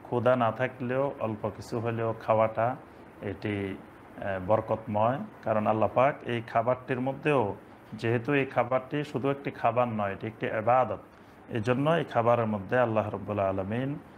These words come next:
আহ, বরকত রেখেছেন। আহ, আর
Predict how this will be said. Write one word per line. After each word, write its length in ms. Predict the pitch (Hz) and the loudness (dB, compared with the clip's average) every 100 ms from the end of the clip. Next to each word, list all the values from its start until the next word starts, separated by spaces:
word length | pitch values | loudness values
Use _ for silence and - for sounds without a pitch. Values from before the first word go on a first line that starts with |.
| - - | -20 -18
আহ, 400 | - - 101 95 95 101 95 - - - - - 120 | -12 -4 -2 -2 -4 -10 -14 -14 -16 -16 -16 -10 0
বরকত 380 | 113 110 107 - | 2 2 -2 -2
রেখেছেন। 480 | 92 117 113 135 151 | -2 -2 2 2 2
আহ, 840 | - - - - - - - - - 95 92 - | -4 -14 -20 -20 -20 -20 -18 -12 -8 -4 -4 -2
আর 420 | 110 113 117 117 | 2 4 6 4